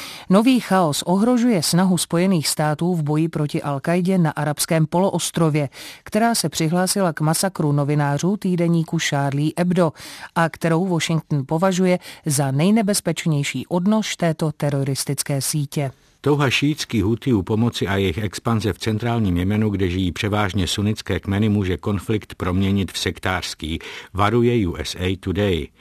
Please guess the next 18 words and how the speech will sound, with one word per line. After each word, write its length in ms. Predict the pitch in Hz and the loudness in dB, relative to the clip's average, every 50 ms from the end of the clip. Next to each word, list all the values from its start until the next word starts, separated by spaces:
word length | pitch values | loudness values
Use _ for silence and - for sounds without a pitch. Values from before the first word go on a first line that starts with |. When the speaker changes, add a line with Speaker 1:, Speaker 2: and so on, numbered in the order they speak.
| - - - - - - - | -20 -20 -20 -20 -14 -6 -2
Speaker 2:
Největší 440 | 123 147 160 165 165 156 - 120 92 | 0 0 2 2 0 0 0 -2 -4
prospěch 540 | - 90 92 87 - - - 117 113 113 | -2 -2 -4 -4 -6 -4 -2 -2 -2 0
by 120 | 107 101 92 | -2 -2 -4
z 60 | - | -4
toho 240 | - 113 101 110 104 | -2 -2 -2 0 0
měla 260 | 107 113 113 113 113 | 0 2 2 2 2
místní 460 | 107 104 113 117 - - 120 120 117 | 2 2 2 0 0 -2 -2 0 0
Al-Qaida, 520 | - 104 104 - - 123 131 123 98 92 85 | 0 -2 -4 -4 -2 -2 0 0 0 -2 -4
která 280 | - - 98 92 98 | -4 -4 -4 -2 -2
útočí 420 | 95 113 127 - 139 120 - - 110 | -2 -2 -2 0 -2 -2 0 0 0
jak 200 | 92 90 - - | 0 0 -2 -4
na 120 | 90 82 | -4 -2
Hutije, 440 | 90 95 95 90 - 117 117 127 139 | -2 -2 -2 -2 0 0 0 0 0
tak 320 | - - 143 147 - - | -2 -4 -6 -6 -4 -2
na 120 | 123 120 - | -2 -2 -2
síly 320 | - - 117 113 117 117 | -2 -2 0 0 0 0
prezidenta 600 | 101 - 87 82 85 92 87 90 87 82 92 87 | 0 -2 -2 -2 0 -2 0 -2 -2 -2 0 0
Hádího. 640 | 82 85 85 90 90 95 110 110 104 87 78 78 | 0 2 2 0 0 -2 -2 -4 -2 -4 -4 -6